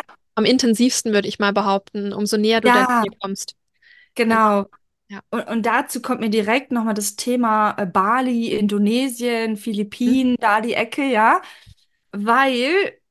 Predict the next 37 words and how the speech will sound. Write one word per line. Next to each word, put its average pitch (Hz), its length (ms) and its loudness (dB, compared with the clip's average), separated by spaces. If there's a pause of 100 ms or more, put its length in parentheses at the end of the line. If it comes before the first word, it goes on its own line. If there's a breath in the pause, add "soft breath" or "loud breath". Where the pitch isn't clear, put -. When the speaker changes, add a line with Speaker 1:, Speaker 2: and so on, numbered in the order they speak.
(180)
Speaker 2:
das - 220 -6
war 240 120 -2
so 294 320 2
spannend, 277 640 -2
als 233 200 -2
ich - 60 -16
diese 233 200 -4
Karten 226 360 -2
aufgemacht 202 580 -4
habe. 208 460 0 (840)
Ich 226 120 0
war 220 100 4
jetzt 226 120 -2
schon 208 140 -4
zweimal 254 420 2
auf 214 160 -4
Bali 233 460 0 (640 soft breath)
und 202 400 -4 (320)
ich 208 180 -6
weiß 240 220 0
gar 294 160 -2
nicht 285 180 -4
warum, 214 400 -2
aber 233 140 -4
es 202 140 -8
hat 220 140 -12
mich 226 260 -10
immer 320 340 2
dort 233 300 -2
so 254 160 -6
hingezogen, 214 1200 -2
wie 254 180 -2
so, 269 240 -6 (300 loud breath)
ich 208 180 -8
muss 202 260 -6
da 196 140 -4
hin 262 400 -4